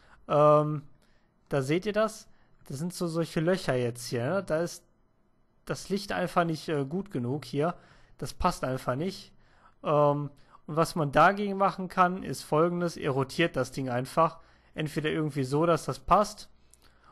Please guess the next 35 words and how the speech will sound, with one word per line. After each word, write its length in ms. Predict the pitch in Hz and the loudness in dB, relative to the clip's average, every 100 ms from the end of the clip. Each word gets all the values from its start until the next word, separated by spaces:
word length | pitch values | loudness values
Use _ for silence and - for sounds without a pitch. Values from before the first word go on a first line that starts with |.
| - | -12
Oder 260 | 170 160 175 | -2 2 4
ihr 120 | 156 | 4
macht's 380 | 156 151 - - | 2 2 -2 -6
sogar, 540 | 143 139 143 143 - - - | -2 4 6 6 0 -18 -16
ihr 120 | - 139 | -6 -4
rotiert 380 | 135 - 143 | -4 -2 -2
es 160 | 131 - | -2 -4
irgendwie 300 | 135 123 123 | -6 -4 -4
so. 300 | 117 120 117 - - - - | -4 -4 -6 -14 -20 -20 -8
Ja. 280 | 123 127 - - _ _ _ _ _ _ _ _ _ | -6 -6 -10 -20 _ _ _ _ _ _ _ _ _
Bis 220 | 165 156 | -4 -4
es 140 | 175 160 | -4 4
halt 240 | 151 156 | 4 4
irgendwann 420 | 185 165 147 151 | 0 0 2 2
schön 220 | 147 151 135 | 0 -2 -2
aussieht. 460 | 120 120 - - | -2 -4 -8 -8
Da 100 | - | -4
mü-, 200 | 151 165 | -2 -2
da 120 | 170 160 | -2 -2
müsst 220 | 202 202 | -2 -2
ihr 80 | 196 | -2
einfach 280 | 180 180 | 4 6
selber 360 | 143 147 165 139 | 6 4 6 4
immer 180 | 135 135 | 4 0
ein 100 | 135 | -2
bisschen 280 | 143 151 139 | -6 -8 -6
probieren, 460 | - 123 135 156 - - - - | -6 -2 0 -2 -6 -20 -20 -10
dass 140 | 143 | -6
das 180 | 156 135 | -4 -4
irgendwie 320 | - 139 135 | -4 -6 -6
passt. 500 | 127 - 160 - - - - _ _ _ | -4 2 2 0 -10 -20 -20 _ _ _
Ähm, 240 | 302 - - | -18 -16 -16
auf 200 | - 135 | -8 -4
jeden 180 | 175 156 | -2 -2
Fall 440 | 147 143 135 131 | 0 2 4 2